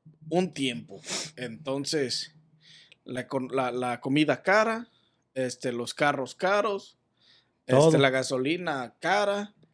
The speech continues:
Speaker 1: O sea, tienes que estar bien medido con tus, pues, con tus gastos, güey.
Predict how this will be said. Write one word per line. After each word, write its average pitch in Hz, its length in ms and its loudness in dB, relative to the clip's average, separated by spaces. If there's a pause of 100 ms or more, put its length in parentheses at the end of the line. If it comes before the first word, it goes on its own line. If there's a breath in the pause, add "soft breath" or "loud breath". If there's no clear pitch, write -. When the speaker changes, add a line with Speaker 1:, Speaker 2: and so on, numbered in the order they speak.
(680)
Speaker 1:
O 117 100 -12
sea, 117 380 -2
tienes 180 400 -6
que 185 140 -4
estar 190 320 -4
bien 175 240 -4
medido 165 480 -2
con 120 200 -8
tus, 110 880 -12 (460)
pues, 110 160 -10
con 110 200 -14
tus 101 200 -18
gastos, - 480 -16
güey. 269 180 -18